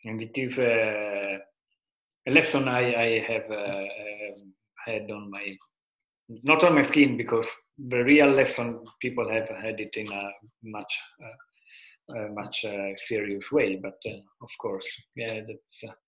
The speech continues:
it is something that will change, uh, any category.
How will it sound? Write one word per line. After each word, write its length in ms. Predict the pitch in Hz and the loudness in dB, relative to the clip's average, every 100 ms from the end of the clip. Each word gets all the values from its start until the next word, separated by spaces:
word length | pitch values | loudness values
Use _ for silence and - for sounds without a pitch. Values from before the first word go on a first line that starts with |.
| _ _ _ - - - - - | _ _ _ -20 -20 -20 -2 6
it 180 | 156 170 | 6 6
is 120 | 180 | 6
something 340 | 190 170 175 | 4 4 4
that 180 | 147 147 | 4 6
will 100 | 147 | 6
change, 340 | 139 143 139 139 | 6 4 4 4
uh, 60 | |
any 720 | 123 120 117 123 120 123 131 127 | 4 2 2 0 0 0 -2 -2
category. 680 | 120 - 123 113 98 95 | -4 -6 -2 -2 -2 -6